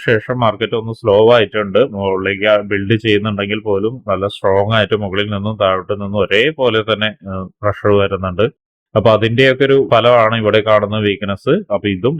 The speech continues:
ഒരുപക്ഷെ മുകളിൽ നിന്നും താഴോട്ട് നിന്നുള്ള പ്രഷറിലേക്ക് തന്നെ ആയിരിക്കും നിൽക്കുന്നുണ്ടാവുക.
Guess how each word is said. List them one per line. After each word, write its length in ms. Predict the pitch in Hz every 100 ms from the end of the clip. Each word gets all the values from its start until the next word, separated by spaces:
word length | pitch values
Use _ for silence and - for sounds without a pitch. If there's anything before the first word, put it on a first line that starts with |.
| 113
ഒരുപക്ഷെ 380 | 104 104 - 107
മുകളിൽ 300 | 101 98 101
നിന്നും 240 | 101 104
താഴോട്ട് 340 | 101 98 95 98
നിന്നുള്ള 400 | 98 98 98 98
പ്രഷറിലേക്ക് 480 | 98 - 98 98 95
തന്നെ 320 | 98 98 98
ആയിരിക്കും 320 | 95 90 92 98
നിൽക്കുന്നുണ്ടാവുക. 680 | 90 - 95 98 90 95